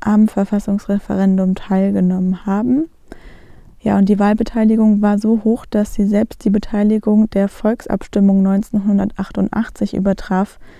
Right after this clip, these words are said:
die, äh, das Ende der Militärdiktatur von Augusto Pinochet einleitete. Nur in den wohlhabenden Vierteln Santiagos de Chile erzielten die Gegner einer neuen Verfassung Erfolge.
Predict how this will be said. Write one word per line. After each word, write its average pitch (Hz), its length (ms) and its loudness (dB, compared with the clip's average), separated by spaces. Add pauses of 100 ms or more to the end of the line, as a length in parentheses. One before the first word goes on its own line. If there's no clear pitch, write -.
(800)
die, 214 280 4
äh, 202 200 -2
das 196 180 -4
Ende 214 240 2
der 202 160 2
Militärdiktatur 202 1040 0
von 196 260 -2
Augusto 196 520 -4
Pinochet 196 600 -2
einleitete. 190 760 -4 (920)
Nur 240 320 4
in 214 160 2
den 190 260 0
wohlhabenden 254 540 0
Vierteln 226 380 -4
Santiagos 214 680 -2
de 208 140 -8
Chile 214 280 -4
erzielten 208 460 -4
die 208 120 -4
Gegner 202 440 -4
einer 214 180 2
neuen 208 260 2
Verfassung 196 560 -6
Erfolge. 233 720 -4